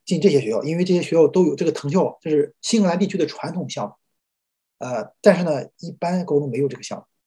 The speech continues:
这就是一些 <laughs> 他们的一些比较捷径的地方。呃，宾大，宾大的话也是，呃，非常低的，百分之十五点六啊，大家千万不要数字。你想想，如果你是亚裔，你是亚裔的话，你是加州的亚裔，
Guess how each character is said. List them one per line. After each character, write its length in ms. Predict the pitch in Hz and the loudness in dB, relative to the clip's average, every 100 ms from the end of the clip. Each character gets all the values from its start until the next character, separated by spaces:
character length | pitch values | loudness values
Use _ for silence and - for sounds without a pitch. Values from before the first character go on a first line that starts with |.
| _ _ | _ _
这 100 | - | -6
就 100 | 160 | -2
是 120 | 143 | 0
一 40 | 147 | 0
些 300 | 135 147 143 - - | 0 0 0 -2 -2
<laughs> 140 | - | -2
他 160 | - 190 | 0 0
们 120 | 170 | 0
的 140 | 123 | -2
一 80 | 147 | -4
些 120 | 147 143 | -4 -2
比 80 | |
较 100 | 143 | 0
捷 160 | 160 123 | 0 0
径 100 | 180 | -2
的 80 | 147 | -2
地 80 | 120 | -6
方。 140 | 107 - _ _ _ | -12 -20 _ _ _
呃， 140 | 165 151 | -4 2
宾 180 | 196 | 6
大， 220 | 190 170 - | 6 6 0
宾 100 | 131 | -10
大 80 | 160 | -8
的 60 | 143 | -4
话 240 | 139 123 | 0 0
也 160 | 113 113 | 0 -2
是， 220 | - 143 | 0 -2
呃， 240 | 113 107 104 | -2 -4 -10
非 100 | 131 | -10
常 160 | 117 | -10
低 120 | 113 120 | -6 -8
的， 140 | - _ | -8 _
百 120 | - | -10
分 100 | 117 | -6
之 20 | 147 | -4
十 140 | - | 0
五 80 | 160 | 2
点 140 | 143 | 2
六 140 | 151 139 | 4 2
啊， 120 | 107 | 0
大 100 | 143 | -2
家 60 | 151 | 2
千 140 | 190 | 2
万 60 | 147 | 4
不 40 | |
要 120 | 160 | 4
数 180 | - 180 | 2 -2
字。 260 | 156 139 - _ - | 2 0 0 _ -6
你 60 | |
想 120 | 156 190 | 4 6
想， 160 | 156 | 6
如 60 | 180 | 8
果 100 | 202 | 6
你 60 | |
是 100 | 143 185 | 6 0
亚 160 | - | 0
裔， 160 | 131 120 _ _ _ _ _ | -2 -8 _ _ _ _ _
你 100 | 147 | -4
是 120 | 147 | 0
亚 180 | 196 185 | 2 2
裔 80 | 147 | 2
的 60 | 135 | 0
话， 140 | 127 | -2
你 80 | 131 | -2
是 60 | |
加 160 | 160 208 | 0 2
州 100 | 208 | 4
的 60 | 147 | 2
亚 100 | 117 | 0
裔， 160 | 113 | -6